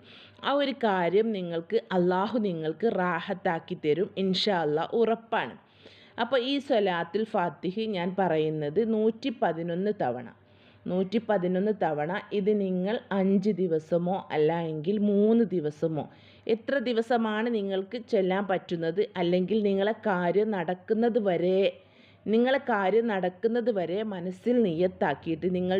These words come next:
ചൊല്ലുക. അല്ല, അല്ല എങ്കിൽ നിങ്ങൾക്ക് ഇതിൽ കൂടുതലായിട്ട് എണ്ണം നിങ്ങൾക്ക് ചൊല്ലാൻ പറ്റുമെങ്കിൽ അങ്ങനെയും ചെയ്യാട്ടോ. അപ്പം ഞാൻ ചൊല്ലിയ ഒരെണ്ണമാണ് നിങ്ങളോട് ഇതിൽ ഷെയർ ആക്കുന്നത്.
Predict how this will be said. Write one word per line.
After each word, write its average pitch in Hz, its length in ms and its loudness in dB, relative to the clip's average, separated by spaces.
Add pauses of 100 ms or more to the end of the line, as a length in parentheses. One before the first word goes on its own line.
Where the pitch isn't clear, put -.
(100)
ചൊല്ലുക. 214 320 2 (800)
അല്ല, 226 240 2 (340)
അല്ല 254 240 4
എങ്കിൽ 262 360 -2
നിങ്ങൾക്ക് 240 480 -2 (140)
ഇതിൽ 262 200 -2 (140)
കൂടുതലായിട്ട് 247 1040 0 (100)
എണ്ണം 202 380 0
നിങ്ങൾക്ക് 185 480 0
ചൊല്ലാൻ 175 400 0
പറ്റുമെങ്കിൽ 180 720 -2
അങ്ങനെയും 190 420 2
ചെയ്യാട്ടോ. 147 540 0 (460)
അപ്പം 220 200 0 (120)
ഞാൻ 226 220 2 (140)
ചൊല്ലിയ 202 460 2
ഒരെണ്ണമാണ് 185 720 -2
നിങ്ങളോട് 170 460 0
ഇതിൽ 175 280 0 (100)
ഷെയർ 190 240 0
ആക്കുന്നത്. 156 540 -4